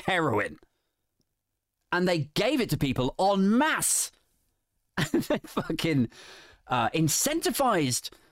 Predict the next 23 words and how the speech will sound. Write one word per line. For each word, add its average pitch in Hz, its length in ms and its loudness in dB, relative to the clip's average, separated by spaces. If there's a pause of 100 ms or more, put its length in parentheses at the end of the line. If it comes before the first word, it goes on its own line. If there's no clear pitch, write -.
(180)
practitioners 233 840 0
and 135 140 2
G 277 240 0
Ps. 349 420 2
Like, 156 160 2
"Oh 190 140 4
yeah, 156 160 2
give 165 160 -2
'em 160 80 2
Oxy, 156 260 -2
give 151 140 -2
'em 175 80 2
Oxy. 117 260 -2
We'll, 123 140 2
we'll 139 200 0
fly 165 260 0
you 139 100 4
away 143 160 4
on 123 80 2
a 113 60 2
holiday. 101 440 -2
Just 196 440 -6
keep - 220 -2